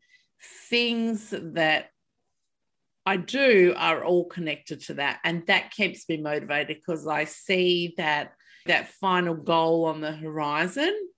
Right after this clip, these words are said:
I think when I talk to clients, motivation, it, it's about joy, which is what my final goal is on the horizon that I'm working towards. It's some sort of joy that I will feel.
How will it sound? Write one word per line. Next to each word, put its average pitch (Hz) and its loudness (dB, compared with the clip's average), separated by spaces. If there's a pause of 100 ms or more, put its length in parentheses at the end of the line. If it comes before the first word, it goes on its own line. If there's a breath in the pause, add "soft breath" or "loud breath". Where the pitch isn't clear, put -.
(720 soft breath)
I 208 -6
think 370 -6
when 440 2
I 466 2
talk - 0
to 254 -6
clients, 196 0 (500 soft breath)
motivation, 185 4
it, 240 -10
it's 226 -4
about 277 0
joy, 170 4
which 196 -2
is 254 -4
what 269 0
my 226 2
final 170 -2
goal 214 0
is 156 -4
on 160 -4
the 156 -4
horizon 170 -2
that 147 -6
I'm 147 -4
working 170 0
towards. 151 -4
It's 170 -6
some 180 -4
sort 180 -6
of 170 -6
joy 160 2
that 156 -2
I 147 0
will 147 -6
feel. 208 0